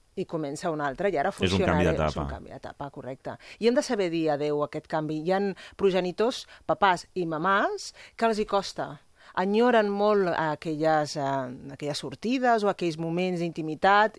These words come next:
Speaker 1: no parlo de sexualitat, també.
Speaker 2: Ja en
Speaker 1: Però
Speaker 2: parlarem de
Speaker 1: també,
Speaker 2: tot.
Speaker 1: però, mm, ho, ho enyoren, eh?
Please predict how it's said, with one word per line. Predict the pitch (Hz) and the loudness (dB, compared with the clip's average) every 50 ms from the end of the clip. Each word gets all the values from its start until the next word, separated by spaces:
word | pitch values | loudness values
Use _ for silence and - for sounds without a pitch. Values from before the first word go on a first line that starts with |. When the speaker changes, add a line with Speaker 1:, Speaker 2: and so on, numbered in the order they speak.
| - | -12
Speaker 1:
no | 151 156 143 | -8 -8 -6
parlo | - 139 135 147 143 | -4 -4 -2 -2 0
de | 139 139 131 | -2 -2 -4
sexualitat, | - - 143 - - 135 131 127 127 - 196 208 208 - _ - | -6 -8 -10 -6 -6 -6 -6 -6 -2 2 2 2 2 -2 _ -12
també. | - - 139 143 151 180 170 220 - - _ - - - - - - | -10 -8 -8 -4 -2 0 0 0 0 -2 _ -20 -18 -16 -12 -4 2
Speaker 2:
Ja | 95 101 | 2 4
en | 98 | 6
Speaker 1:
Però | 104 92 | 6 6
Speaker 2:
parlarem | 101 95 90 87 87 87 | 8 6 6 6 6 6
de | 87 | 4
Speaker 1:
també, | 80 82 82 80 78 240 98 - | 4 6 4 4 6 4 2 0
Speaker 2:
tot. | - - - - - - - | -6 -12 -16 -16 -14 -6 2
Speaker 1:
però, | - 190 180 180 185 180 175 - | 4 4 6 6 6 6 4 4
mm, | - 196 185 185 180 180 175 170 - - - - 220 - | 2 -2 -2 -2 -2 -2 -2 -4 -4 -6 -8 -8 -10 -8
ho, | - 240 226 240 - | -4 0 2 2 4
ho | - 233 240 | 4 4 4
enyoren, | 254 247 254 254 226 190 175 170 170 | 4 4 4 4 4 4 2 2 0
eh? | 175 | -2